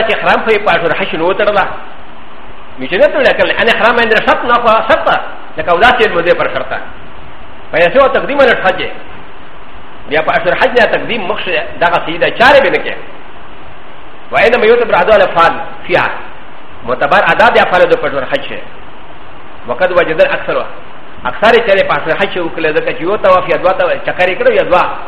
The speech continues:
اشهر حج په بندر بندر شو کنه، اکثر عمره په اشهر حج شه وکړه. حج ته دا په حج شه. اکثر له حکم نه کول ده.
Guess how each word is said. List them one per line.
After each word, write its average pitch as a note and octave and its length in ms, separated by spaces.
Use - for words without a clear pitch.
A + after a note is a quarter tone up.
اشهر C#3+ 200
حج F#3+ 200
په F3 60
بندر C#3 220
بندر E3 340
شو C3+ 100
کنه، F3 180
اکثر F#3 240
عمره E3+ 220
په F3 60
اشهر D#3 240
حج E3 120
شه E3 60
وکړه. C#3+ 280
حج D3+ 120
ته D#3+ 60
دا F#3 120
په - 100
حج F#3+ 200
شه. E3 100
اکثر F#3+ 240
له F3+ 100
حکم E3 200
نه C#3+ 100
کول D3+ 240
ده. C3 120